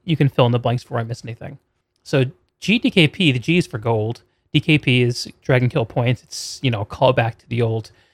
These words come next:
uh, system of you show up to raid, you get points, you spend, you, you bid those points to get loot. It's supposed to make things, uh, fair. The G D K P is based on gold, and when loot drops, you, you bid gold out of your wallet for it.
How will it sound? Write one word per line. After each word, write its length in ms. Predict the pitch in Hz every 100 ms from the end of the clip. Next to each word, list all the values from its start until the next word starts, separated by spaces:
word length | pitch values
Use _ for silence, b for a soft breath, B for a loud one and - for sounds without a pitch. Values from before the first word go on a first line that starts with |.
| _ _ -
uh, 260 | 110 113
system 360 | - 185 151 123
of 280 | 123 - _ _ _
you 120 | 151
show 220 | 151 170
up 120 | 147 -
to 100 | 135
raid, 260 | 135 131
you 60 | 123
get 180 | - -
points, 400 | 139 135 135 -
you 80 |
spend, 300 | 139 - 131 -
you, 120 | 147
you 140 | 147 143
bid 180 | 147 135
those 160 | 131
points 320 | - 120 120 -
to 60 |
get 200 | 113 -
loot. 160 | 73 - _ _ _ _ _
It's 100 | -
supposed 300 | - 151 147
to 60 | 143
make 180 | 127 -
things, 260 | 120 117
uh, 240 | 117 101 101 - _ -
fair. 340 | 139 101 87 _ _ _ _ -
The 80 | 135
G 200 | 226 277
D 140 | 285
K 220 | - 165
P 260 | - 160 143
is 120 | 135
based 240 | 175 175
on 120 | 190 147
gold, 340 | 185 185 -
and 60 | 135
when 160 | 131
loot 260 | 147 247 -
drops, 520 | 151 202 214 - -
you, 440 | 131 147 170 151 - _ _
you 220 | 143 160 151
bid 420 | - 175 196 -
gold 540 | 156 151 110 104 - _ _ -
out 140 | 139
of 80 | 135
your 140 | 131
wallet 420 | 120 139 180 127
for 280 | - 110 98
it. 100 | 110